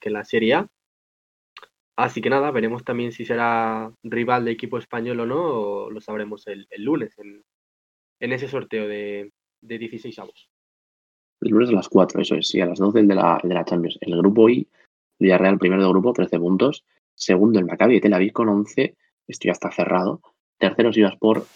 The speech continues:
Speaker 2: con seis y último el Karabaj con uno. Digo que está cerrado porque, bueno, el Villarreal y el Karabaj tenían que jugar ayer, no se pudo jugar porque el Karabaj tenía muchos casos de positivos de, de coronavirus, pero no afecta ya a nada, porque el Maccabi ha jugado su partido, no alcanza el Villarreal, así que Villarreal primero,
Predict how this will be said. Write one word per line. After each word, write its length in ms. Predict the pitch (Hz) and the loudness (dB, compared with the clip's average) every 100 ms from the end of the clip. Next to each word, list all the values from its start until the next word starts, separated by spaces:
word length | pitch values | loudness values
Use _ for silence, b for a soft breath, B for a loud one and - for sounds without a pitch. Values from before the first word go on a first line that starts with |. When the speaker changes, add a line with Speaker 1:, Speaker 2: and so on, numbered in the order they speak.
| _ | _
Speaker 2:
con 280 | - 117 123 | -4 -2 -2
seis 480 | 117 135 127 139 - | 0 2 2 0 -4
y 120 | - 104 | 4 6
último 240 | 117 131 | 8 4
el 60 | 120 | 2
Karabaj 320 | 117 120 - | 0 -2 -2
con 180 | 120 123 | 0 2
uno. 280 | 131 160 _ _ _ | 2 -2 _ _ _
Digo 180 | - 117 | 6 6
que 40 | 92 | 6
está 180 | 90 | 0
cerrado 400 | 107 98 113 113 | 0 2 2 2
porque, 400 | 120 98 - 90 | 2 -2 -2 -4
bueno, 240 | 85 101 - | 0 0 -2
el 120 | 87 | -2
Villarreal 320 | 85 85 87 98 | -2 -2 -2 -2
y 40 | |
el 60 | 98 | 0
Karabaj 240 | 101 110 | 2 2
tenían 220 | 95 92 | -2 -2
que 60 | 101 | -2
jugar 200 | - 95 | 0 2
ayer, 220 | 101 110 | 2 0
no 180 | 87 87 | -4 -8
se 120 | 87 | -6
pudo 180 | 92 95 | -2 -2
jugar 240 | 110 127 - | -2 -4 -6
porque 180 | 90 | -12
el 160 | 85 87 | -12 -10
Karabaj 260 | 85 85 87 | -8 -6 -8
tenía 220 | 92 92 | -12 -10
muchos 320 | 92 98 - | -6 -6 -8
casos 300 | - 95 95 | -8 -6 -6
de 80 | 90 | -8
positivos 520 | 92 92 95 110 151 _ _ _ _ _ _ - | -10 -4 0 0 -2 _ _ _ _ _ _ -6
de, 420 | 95 95 95 92 | 0 0 2 0
de 80 | 95 | 0
coronavirus, 600 | 101 95 98 107 147 - | -2 -2 2 2 2 -4
pero 260 | - 82 71 - | -4 -4 -4 -8
no 300 | 92 85 85 | -6 -4 -4
afecta 400 | 85 87 - 90 | -4 -6 -2 0
ya 180 | 92 98 | 2 0
a 60 | |
nada, 320 | 87 127 - - _ | 0 -2 -4 -8 _
porque 240 | - - | -12 -6
el 60 | 85 | -6
Maccabi 340 | 82 87 95 | -6 -2 0
ha 40 | 95 | 2
jugado 220 | 104 95 | 0 0
su 80 | 98 | 2
partido, 340 | 98 - 127 | 0 2 2
no 120 | 113 | 2
alcanza 340 | 95 98 95 98 | 0 -2 -2 -2
el 160 | 95 | -2
Villarreal, 340 | 95 98 92 117 | 0 -2 0 0
así 120 | 107 | 0
que 60 | 90 | 0
Villarreal 320 | 92 92 113 | 0 -2 -2
primero, 440 | 107 92 113 139 | -2 -2 0 -2